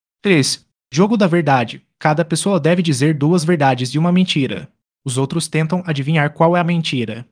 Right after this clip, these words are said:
Isso ajuda a praticar a escuta e a interpretação.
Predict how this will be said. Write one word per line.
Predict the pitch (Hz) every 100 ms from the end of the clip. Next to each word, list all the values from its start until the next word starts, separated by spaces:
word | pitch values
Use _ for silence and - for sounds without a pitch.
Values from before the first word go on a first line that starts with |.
| _ _ _
Isso | 185 -
ajuda | 165 151 170
a |
praticar | 165 185 185 - 156
a | 170
escuta | 170 - 156 160 160
e | 170
a | 165
interpretação. | 156 139 139 160 170 160 156 113 -